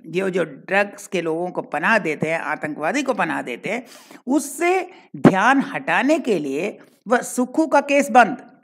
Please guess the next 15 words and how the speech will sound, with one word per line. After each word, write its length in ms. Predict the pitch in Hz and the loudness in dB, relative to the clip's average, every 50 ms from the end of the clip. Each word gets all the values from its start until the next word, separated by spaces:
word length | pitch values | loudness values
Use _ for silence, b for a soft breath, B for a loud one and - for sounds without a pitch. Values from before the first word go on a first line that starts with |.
| _ _ | _ _
सुक्खू 480 | - - - 285 302 285 - 311 330 | -16 -8 -6 -6 -6 -6 -4 -4 -4
का 180 | 320 330 - 277 | -2 0 -2 -2
केस 400 | 277 277 - 285 294 302 240 185 | -2 -2 -2 0 0 0 0 -2
बंद, 680 | 151 160 247 285 302 277 240 185 - - - - - _ _ _ _ _ - | -2 0 2 2 4 2 0 -2 -6 -10 -12 -16 -20 _ _ _ _ _ -8
उस 240 | 196 233 214 - - _ - - - | -6 -6 -6 -8 -12 _ -6 0 0
पर 120 | 269 269 | 0 0
कोई 300 | 269 - 240 262 294 285 | 0 0 0 0 0 2
चर्चा 360 | 285 285 269 220 262 277 254 | 2 2 2 2 4 2 2
नहीं। 240 | 254 247 226 190 170 - B B B B - - | 4 4 0 0 -2 -6 B B B B -6 -4
फिर 140 | 269 277 240 | -2 2 4
आ 120 | 208 202 | 4 4
जाओ 160 | 190 202 196 | 6 4 4
निज्जर, 440 | 190 190 190 165 147 151 107 - - - _ _ _ _ _ _ _ _ _ _ _ | 4 2 -2 -2 -4 -6 -8 -8 -10 -18 _ _ _ _ _ _ _ _ _ _ _
"अबे 360 | - 190 220 220 202 - - - | 0 4 6 6 6 4 0 -2
निज्जर, 640 | 165 196 208 202 202 180 165 202 226 254 294 392 | -2 0 2 2 0 0 2 4 6 6 6 4